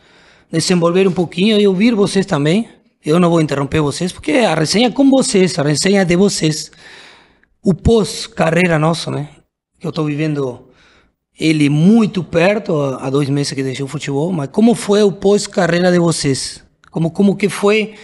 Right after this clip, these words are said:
esse primeiro momento? Porque não é fácil, né? A gente tem uma rotina, a gente se prepara a vida toda pra fazer o que a gente gosta, e aí depois de um dia pro outro para, né? E a gente sabe que vai parar, mas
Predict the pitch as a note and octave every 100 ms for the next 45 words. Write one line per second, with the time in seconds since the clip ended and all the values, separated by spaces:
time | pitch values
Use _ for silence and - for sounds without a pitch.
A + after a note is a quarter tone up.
0 | - - - - F#3+ - F3+ G3+ G3+ G#3
1 | G3+ F#3 D3 F3+ B3 C#4+ A#3+ F#3+ D#3 E3
2 | F3 E3 D#3+ E3+ D#3 D3+ D3 F#3 G3+ C4
3 | - _ _ _ _ _ _ _ _ _
4 | _ _ - B2+ C#3 - C#3 C#3 - D3
5 | C#3 A#2+ - _ - B2+ D#3+ E3 - E3
6 | E3+ C#3 D3 - C3+ D#3 D3 C3+ C#3 C3+
7 | C#3 E3 - _ _ _ - - - -
8 | - _ _ - D#3+ E3+ E3 F#3 F#3 F#3+
9 | E3 F#3+ G3 G3 A3 A3+ C3+ B2+ - _
10 | _ _ _ _ _ - C3 C3+ F3 -
11 | F#3+ F#3+ F3 E3 D#3+ D#3 G3+ B3 A#3+ -
12 | -